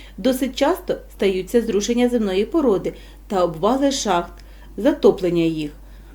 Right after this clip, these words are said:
В Україні залізну руду видобувають в основному в Криворізькому басейні. Видобуту залізну руду транспортують до спеціальних збагачувальних комбінатів. Тут руду обробляють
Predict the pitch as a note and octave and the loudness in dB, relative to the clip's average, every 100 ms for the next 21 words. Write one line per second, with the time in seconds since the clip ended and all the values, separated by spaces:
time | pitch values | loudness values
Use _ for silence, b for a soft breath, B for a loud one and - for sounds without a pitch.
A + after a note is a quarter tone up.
0 | b G3+ B3 C#4+ C#4+ D4 G#4+ A#3 - G3 | b 0 2 6 6 8 6 4 2 -2
1 | G#3+ A#3+ A#3+ G#3 G3 F3 D4 G#3 G#3+ G#3 | 2 4 4 2 0 2 0 2 0 -2
2 | F#3+ G3 D4 E4+ A#3+ G#3 G3 F3 F#3+ C#4+ | 0 2 2 2 2 0 -4 -6 0 2
3 | D4 - - - G3 F3+ F3+ F3+ - G#3+ | 2 -2 -18 0 0 2 0 -2 -6 0
4 | A#3 B3+ C#4 C#4 F3 D#3+ E3 - B B | 2 4 4 2 0 0 -4 -8 B B
5 | B B F#3 D#4 F#4 A3+ B3 A3+ G3+ A3 | B B 2 4 4 2 0 0 2 2
6 | B3+ A#3+ F#3 E3 D3+ G#3+ E4 - - B3 | 2 0 -2 -2 -2 -2 -2 -6 -4 2
7 | D#4+ - D#4 C#4+ G3 E3+ F3 F#3 G3+ F#3 | 2 2 -2 0 2 2 0 -4 -4 -8
8 | - F#3 A#3 D#4 C#4 - E3+ G3+ G3+ A#3 | -2 2 4 4 2 0 0 0 -2 -2
9 | A3+ A#3 B3 B3+ B3+ B3+ G3+ F3 - D3 | 0 0 -2 0 4 4 2 -4 -8 -12
10 | - B B B B B B - F#4 - | -14 B B B B B B 6 6 8
11 | G3+ A3 A3+ - G3 F#3+ E3+ F3+ F3+ B3 | 4 2 0 2 2 2 0 2 2 2
12 | - | -2